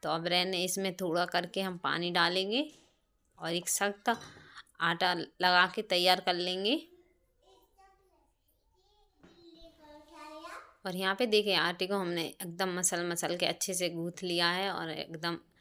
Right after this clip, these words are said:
आटा लग के तैयार हो चुका है। और इसको हम दस मिनट के लिए सेट होने के लिए रख देंगे। तब तक हम इसकी स्टफिंग तैयार करेंगे। यहाँ पे मैंने मावा लिया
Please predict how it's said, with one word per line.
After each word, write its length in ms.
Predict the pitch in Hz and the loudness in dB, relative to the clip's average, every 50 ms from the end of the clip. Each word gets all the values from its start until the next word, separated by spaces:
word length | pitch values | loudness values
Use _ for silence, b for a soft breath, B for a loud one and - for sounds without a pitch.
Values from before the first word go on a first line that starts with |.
| b b b b b b b b - | b b b b b b b b -2
आटा 280 | - 170 170 - 180 | -2 0 2 4 2
लग 200 | 170 170 170 170 - | 4 4 0 -2 -2
के 100 | - 170 | -6 -4
तैयार 400 | - 165 160 160 170 170 175 175 | 0 2 2 4 4 2 2 0
हो 100 | 185 190 196 | 0 -2 -2
चुका 320 | - 220 202 - 185 185 | -2 -2 0 4 4 4
है। 220 | 190 190 202 226 233 - _ _ - | 4 4 0 -2 -2 -6 _ _ -6
और 120 | 180 147 147 | -4 -2 0
इसको 300 | 175 - - - - 226 | 2 0 0 0 0 0
हम 200 | 208 208 190 175 | 0 0 0 4
दस 240 | 170 202 220 - 240 | 6 6 6 6 4
मिनट 280 | 220 202 190 185 180 | 2 0 0 -2 -2
के 100 | - - | -2 -4
लिए 260 | 175 175 175 170 175 175 | -2 0 2 2 2 2
सेट 280 | 175 - 196 196 190 - | 2 2 2 0 0 0
होने 220 | 202 175 170 170 170 | -2 -2 -2 -2 -2
के 120 | - 170 | -2 -2
लिए 220 | 165 170 175 180 175 | -2 -2 0 -2 0
रख 200 | 175 175 175 180 | -2 -2 -4 -4
देंगे। 320 | 180 175 190 214 233 254 247 254 B B B B B B B B B B B B | -4 -4 -2 -2 -2 -4 -6 -10 B B B B B B B B B B B B
तब 180 | - 180 180 - - | 0 0 0 2 0
तक 140 | 202 202 202 | 0 2 2
हम 160 | 196 170 175 170 | 0 -2 0 0
इसकी 340 | 165 - - - 214 240 277 269 - _ _ _ _ _ _ _ _ _ _ _ _ _ _ _ _ - | -2 -2 0 2 2 2 2 0 -6 _ _ _ _ _ _ _ _ _ _ _ _ _ _ _ _ -8
स्टफिंग 520 | 180 175 - - 180 175 - 185 180 185 | -6 -4 -2 -2 -2 -2 0 -2 -2 -2
तैयार 360 | 175 165 165 165 165 165 165 170 | 0 0 2 4 4 2 2 0
करेंगे। 420 | - 170 165 170 175 185 190 202 | 0 0 0 0 0 0 0 0
यहाँ 280 | 214 202 196 180 165 170 | 0 0 0 0 0 0
पे 120 | - 175 | -2 -2
मैंने 380 | 170 170 170 165 165 165 170 170 - _ _ _ _ _ _ _ _ - | -2 -2 0 0 0 -2 -2 -4 -10 _ _ _ _ _ _ _ _ -2
मावा 280 | 175 170 175 180 185 190 | 0 2 4 6 6 6
लिया 280 | 196 202 202 208 208 | 6 6 4 4 4